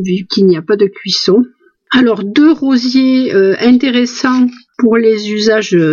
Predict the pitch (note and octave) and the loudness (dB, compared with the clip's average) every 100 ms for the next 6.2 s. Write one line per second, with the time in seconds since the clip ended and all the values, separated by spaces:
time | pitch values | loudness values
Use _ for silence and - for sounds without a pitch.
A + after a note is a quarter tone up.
0 | F3 F#3+ F3 E3 F#3 - - C4+ C#4+ - | 0 2 2 0 -4 -10 -2 -2 -2 -2
1 | D4+ E4 - _ _ - G3+ C#4 C#4 C4+ | 0 0 -2 _ _ -10 0 2 2 2
2 | A#3+ C4+ C#4 C4+ - _ - B3 G#3+ A3+ | 0 2 2 2 -4 _ -12 0 0 2
3 | A#3 - B3+ C4 C4 A3+ G3 G#3+ G#3+ G#3+ | 0 0 -2 -2 -2 0 0 0 0 -2
4 | G3+ A#3 F#3+ F#3 G#3 - - B3 A#3+ A#3 | 0 2 0 -2 -6 -8 -4 0 2 0
5 | - - B3 - G#3 - F#3 F3 - F3+ | -4 -6 -6 -2 -4 -2 -4 -4 -2 -2
6 | G3+ A3+ | -2 0